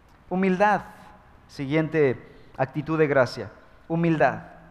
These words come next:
La humildad significa reconocer que todo lo que tienes provee-, proviene de Dios y que eres absolutamente dependiente de Dios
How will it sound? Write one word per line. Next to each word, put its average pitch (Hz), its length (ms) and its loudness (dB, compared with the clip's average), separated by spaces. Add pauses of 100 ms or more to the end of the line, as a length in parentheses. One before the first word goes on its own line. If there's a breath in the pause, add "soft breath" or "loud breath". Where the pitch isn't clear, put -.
(1300 soft breath)
La 170 120 2
humildad 190 500 0
significa 220 560 -2
reconocer 190 480 0
que 202 100 -4
todo 214 220 0
lo 190 120 2
que 175 100 -4
tienes 214 580 -6 (600)
provee-, 131 520 2 (100)
proviene 156 460 2
de 190 120 2
Dios 214 400 -2 (460 soft breath)
y 180 140 -4
que 180 360 0
eres 226 240 2
absolutamente 190 1400 -2 (260 loud breath)
dependiente 143 920 2
de 160 140 2
Dios - 760 0